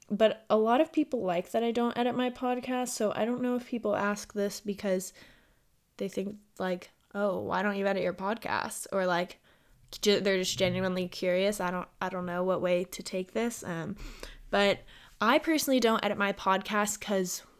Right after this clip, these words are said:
going back to number three, where you listen to your competitors,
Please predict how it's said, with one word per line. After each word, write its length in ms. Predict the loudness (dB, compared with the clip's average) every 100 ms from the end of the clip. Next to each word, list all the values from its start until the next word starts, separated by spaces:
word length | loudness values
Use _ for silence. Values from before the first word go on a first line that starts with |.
| _ _ -6
going 260 | -2 0 2
back 180 | 2
to 120 | 2 -2
number 260 | 0 0
three, 260 | -2 0 0
where 120 | 2
you 160 | 2 2
listen 300 | 0 -2 -2
to 80 | -2
your 100 | -2
competitors, 760 | -2 -4 -2 0 2 2 0